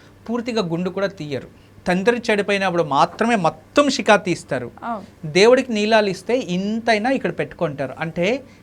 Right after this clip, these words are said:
Speaker 1: శుభ సంకేతానికి అశుభ సంకేతానికి కనబట్టేది అలాగే.
Speaker 2: ఓహో.
Speaker 1: కానీ మనోళ్ళు మొత్తం అన్ని గీయించుకొని వస్తున్నారు. దయచేసి తల్లి తండ్రి ఉన్నవారు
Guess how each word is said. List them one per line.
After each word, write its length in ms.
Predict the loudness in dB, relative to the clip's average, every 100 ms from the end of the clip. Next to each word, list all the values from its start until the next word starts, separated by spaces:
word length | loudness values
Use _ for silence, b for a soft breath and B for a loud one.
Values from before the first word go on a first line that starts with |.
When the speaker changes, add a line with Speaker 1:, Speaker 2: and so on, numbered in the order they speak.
| -16 -4
Speaker 1:
శుభ 160 | -2
సంకేతానికి 720 | 0 0 0 0 0 -4 0
అశుభ 280 | 0 0 -6
సంకేతానికి 560 | -4 -2 -2 -4 -6 -4
కనబట్టేది 520 | -4 -4 -4 -4 -4
అలాగే. 300 | -6 -8 -8
Speaker 2:
ఓహో. 400 | -12 -12 -14 -4
Speaker 1:
కానీ 140 | -2 0
మనోళ్ళు 400 | -2 2 2 2
మొత్తం 380 | 0 0 0 2
అన్ని 200 | 0 -2
గీయించుకొని 480 | -2 -2 -4 -6
వస్తున్నారు. 460 | -6 -10 -10 -10 -10
దయచేసి 560 | -2 -2 2 -2 -2 -8
తల్లి 420 | -2 0 0 -2
తండ్రి 340 | -4 -4 -4
ఉన్నవారు 680 | -4 -4 -4 -2 -2 -4